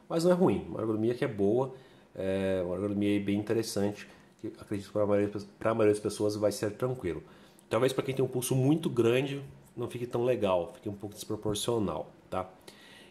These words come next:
E tela é realmente uma tela espetacular. Foi a coisa que mais me impressionou quando eu liguei esse Smart Band pela primeira vez. É uma tela realmente muito boa,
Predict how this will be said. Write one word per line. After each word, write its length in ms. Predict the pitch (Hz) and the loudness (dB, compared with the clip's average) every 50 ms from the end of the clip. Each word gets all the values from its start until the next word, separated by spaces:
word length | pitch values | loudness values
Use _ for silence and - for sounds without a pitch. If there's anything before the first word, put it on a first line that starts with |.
| - - | -10 -8
E 120 | 180 226 | -8 -6
tela 580 | - - - - 170 147 143 165 170 175 160 - | -8 -10 -2 2 4 6 6 8 6 6 4 4
é 160 | - 135 147 | 4 4 4
realmente 480 | 156 151 156 165 147 139 139 156 151 - | 4 4 4 4 4 4 4 2 2 4
uma 140 | 147 131 127 | 4 2 2
tela 240 | - 131 131 135 139 | 2 2 2 4 2
espetacular. 880 | 135 - - - 139 131 - - 135 131 - 139 127 107 95 92 87 | 0 -2 -2 -2 -2 -2 0 -2 -4 -2 0 2 2 4 4 2 0
Foi 120 | - - 107 | 0 -2 0
a 40 | |
coisa 180 | - 123 120 - | 0 0 0 0
que 60 | - | 0
mais 340 | 131 120 120 117 139 143 139 | -2 -2 0 0 0 0 0
me 80 | 147 139 | -2 -2
impressionou 640 | 135 131 127 - - 135 117 107 104 113 123 - - - - - - - | -2 -2 -2 -2 -2 0 2 4 4 4 2 0 -6 -18 -20 -20 -8 -2
quando 380 | - 113 113 113 113 120 - | 0 2 2 4 2 2 2
eu 300 | 113 110 110 113 117 117 | 4 4 4 4 4 2
liguei 360 | 113 110 113 110 110 107 110 | 0 -2 -2 0 2 2 4
esse 120 | 110 107 - | 2 2 0
Smart 280 | 117 110 104 104 104 | -2 0 0 0 0
Band 140 | 104 104 101 | -2 -2 -2
pela 180 | 101 - 107 104 | -2 -2 -2 -2
primeira 240 | 101 101 101 113 110 | 0 0 0 0 0
vez. 280 | 90 87 82 82 82 | -2 -2 -4 -4 -4
É 60 | 87 | -6
uma 120 | 95 113 117 | -4 -4 -6
tela 420 | 110 - 104 104 104 107 113 107 | -6 -2 0 2 2 4 4 2
realmente 380 | 101 101 110 113 113 110 - 120 | 0 0 -2 -4 -4 -4 -6 -8
muito 800 | 117 120 123 127 127 131 131 127 131 131 135 131 - - - | -8 -6 -6 -6 -2 0 0 2 0 0 -2 -6 -10 -14 -14
boa, 640 | 127 123 113 98 92 92 110 107 104 95 85 80 78 | -14 -14 -14 -12 -2 2 4 4 4 4 2 -2 -6